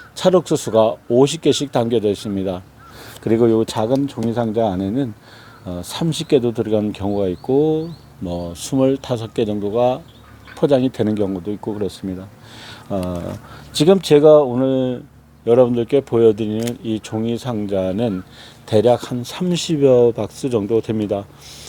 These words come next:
어, 오십 개짜리는, 어, 여러분들께 이제 보내드릴 때, 에, 주문이 대다수 오십 개씩 이제 주문을 하시고, 또 그 다음에 순서가 많이 주문하시는 게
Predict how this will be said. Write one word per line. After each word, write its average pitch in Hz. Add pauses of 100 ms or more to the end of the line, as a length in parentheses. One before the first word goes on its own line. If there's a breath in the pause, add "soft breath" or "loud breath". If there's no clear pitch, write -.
(240 loud breath)
어, 92
오십 120
개짜리는, 131 (440 soft breath)
어, 90
여러분들께 123
이제 107
보내드릴 101
때, 104 (640 soft breath)
에, 85 (460)
주문이 123
대다수 135
오십 107
개씩 104
이제 98
주문을 104
하시고, 120 (420 loud breath)
또 101
그 117
다음에 120
순서가 117
많이 110
주문하시는 110
게 120